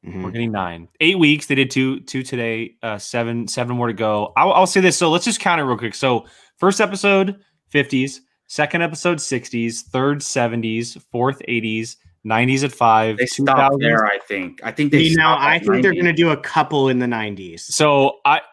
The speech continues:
Speaker 2: eh,
Speaker 3: Oh,
Speaker 2: because
Speaker 3: maybe.
Speaker 2: I think that the last two or three will be present day with all the stuff that happens.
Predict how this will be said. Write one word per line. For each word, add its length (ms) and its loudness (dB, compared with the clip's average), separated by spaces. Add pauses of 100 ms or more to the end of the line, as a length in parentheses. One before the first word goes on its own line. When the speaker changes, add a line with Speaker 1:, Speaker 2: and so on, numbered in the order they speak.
Speaker 2:
eh, 120 2
Speaker 3:
Oh, 200 0
Speaker 2:
because 340 2
Speaker 3:
maybe. 180 -8
Speaker 2:
I 160 4
think 240 -4
that 140 -4
the 100 0
last 360 0
two 200 -4
or 100 -2
three 300 -6
will 160 -4
be 160 -6
present 400 -8
day 160 -2
with 180 -8
all 160 0
the 80 -12
stuff 240 -12
that 100 -20
happens. 560 -18